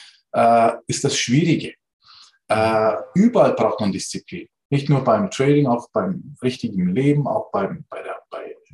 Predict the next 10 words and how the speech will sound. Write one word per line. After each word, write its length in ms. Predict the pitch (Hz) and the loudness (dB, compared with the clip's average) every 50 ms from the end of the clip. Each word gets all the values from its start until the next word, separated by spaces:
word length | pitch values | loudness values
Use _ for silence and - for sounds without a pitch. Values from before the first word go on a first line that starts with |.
| _ _ _ _ _ _ _ _ _ _ | _ _ _ _ _ _ _ _ _ _
beim 160 | - 90 90 | -8 -8 -4
Abnehmen, 680 | - 127 143 143 - 143 139 139 135 135 131 131 - | -2 -4 -4 -2 0 0 0 2 0 -2 -2 -4 -6
auch 220 | 80 - - - - _ _ | -8 -10 -12 -12 -20 _ _
beim 140 | - - | -14 -12
Zunehmen, 600 | - - - - 196 190 165 156 151 143 143 135 117 | -12 -10 -2 0 2 4 6 6 4 4 4 2 2
weil 100 | 101 101 | 0 0
manche 260 | 104 110 110 110 - | 0 -2 -4 -6 -6
wollen 160 | 104 104 92 | -6 -6 -6
auch 140 | - - - | -6 -8 -14
zunehmen, 640 | - - 147 147 143 131 127 123 123 120 120 - | -8 -4 -2 -2 -2 -2 -2 -2 -2 -4 -4 -8